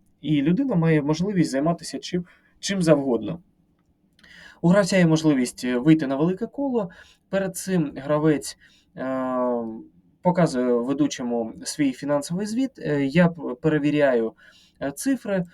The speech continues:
Е, як легко себе пер-, перевірити? Грошовий поток, додати суму витрат. І по-, потрібно, е, і ця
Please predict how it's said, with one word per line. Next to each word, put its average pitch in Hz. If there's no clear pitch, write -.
Е, 135
як 156
легко 175
себе 151
пер-, 139
перевірити? 113
Грошовий 214
поток, 226
додати 143
суму 165
витрат. 240
І 196
по-, 185
потрібно, 202
е, 143
і 175
ця 175